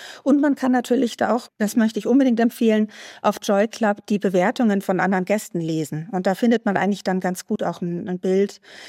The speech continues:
wie die Atmosphäre da so ist, was für Menschen da hingehen, ähm, worauf dort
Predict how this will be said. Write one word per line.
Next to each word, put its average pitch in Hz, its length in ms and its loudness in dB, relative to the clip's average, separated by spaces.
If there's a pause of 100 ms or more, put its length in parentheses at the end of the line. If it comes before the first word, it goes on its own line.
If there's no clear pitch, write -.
(140)
wie 196 120 -2
die 208 120 -2
Atmosphäre 220 680 0
da 190 160 0
so 196 100 -2
ist, - 420 -4
was 185 180 -2
für 190 160 -2
Menschen 202 400 0
da 196 80 0
hingehen, 196 920 0
ähm, 185 520 0 (460)
worauf 208 400 0
dort 208 400 -2